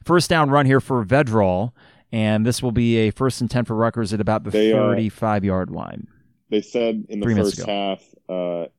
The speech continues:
Speaker 2: last year, Nunzio Campanella said that Van-, Valentino Ambrosia was a good kicker, and I thought, that might be my favorite sentence that anyone has ever uttered.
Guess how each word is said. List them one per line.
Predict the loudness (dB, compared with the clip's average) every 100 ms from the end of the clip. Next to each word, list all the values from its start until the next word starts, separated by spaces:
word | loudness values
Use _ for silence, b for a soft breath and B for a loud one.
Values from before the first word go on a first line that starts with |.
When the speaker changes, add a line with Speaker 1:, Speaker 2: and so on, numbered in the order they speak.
| _ -6
Speaker 2:
last | -4 -4 -6 -4
year, | -2
Nunzio | 0 0 0 0 0 0 -2
Campanella | -6 -6 -6 -4 -2 -2 -4 -6
said | -4 -4 -2
that | -4 -4
Van-, | -4 -4 -6 -8
Valentino | -6 -4 -4 -6 -8 -6 -4 -2
Ambrosia | -4 -4 0 0 0 -4 -4
was | -6
a | -6
good | -6 -4
kicker, | -4 -4 -4
and | -6
I | -6
thought, | -4 -6 -6 _ -6
that | -4
might | -2 0
be | 0
my | 0 -2
favorite | 0 0 0 -4
sentence | -6 -6 -6 -8
that | -4 -2
anyone | -2 -4 -4
has | -4 -4
ever | -4 -2 -2
uttered. | -2 -2